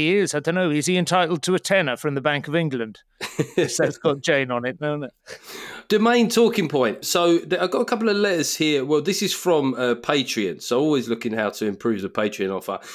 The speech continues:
Speaker 2: It's basically Richard from Sheffield says that, um, "I don't tell people that I'm gonna do T V appearances."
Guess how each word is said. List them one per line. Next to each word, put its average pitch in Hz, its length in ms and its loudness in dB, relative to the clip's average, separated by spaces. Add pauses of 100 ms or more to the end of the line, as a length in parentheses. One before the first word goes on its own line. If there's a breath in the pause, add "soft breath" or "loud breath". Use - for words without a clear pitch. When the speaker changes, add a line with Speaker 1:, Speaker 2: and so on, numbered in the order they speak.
(220 loud breath)
Speaker 2:
It's 143 260 2
basically 190 480 2
Richard 170 360 0
from 156 140 0
Sheffield 107 720 0 (260)
says 120 460 0
that, 120 240 2
um, 120 360 0 (120)
"I 131 80 0
don't 156 300 0
tell 160 220 2
people 120 240 0
that 110 60 0
I'm 110 80 -2
gonna 113 140 2
do 113 200 0
T 117 240 -2
V 127 200 0
appearances." 101 500 -4